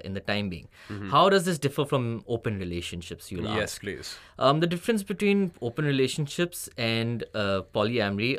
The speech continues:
Speaker 1: are the strings.
Speaker 2: Mm-hmm.
Speaker 1: In polyamory, there are more strings attached.
Speaker 2: Mm-hmm.
Speaker 1: Um, I am very much committed to, uh, my girlfriend
Speaker 2: Mm-hmm.
Speaker 1: as, uh, any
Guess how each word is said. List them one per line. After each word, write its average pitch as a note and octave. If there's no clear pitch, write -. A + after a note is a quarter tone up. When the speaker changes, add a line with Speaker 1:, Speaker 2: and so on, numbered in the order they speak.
Speaker 1:
are G2+
the A2
strings. -
Speaker 2:
Mm-hmm. A#2
Speaker 1:
In A2
polyamory, B2
there D3
are C#3+
more F3+
strings A2
attached. -
Speaker 2:
Mm-hmm. A#2
Speaker 1:
Um, G2
I A2
am A#2
very A2
much A#2+
committed G2
to, G#2
uh, F#2
my F#2
girlfriend F2+
Speaker 2:
Mm-hmm. A2
Speaker 1:
as, F#2+
uh, -
any G2+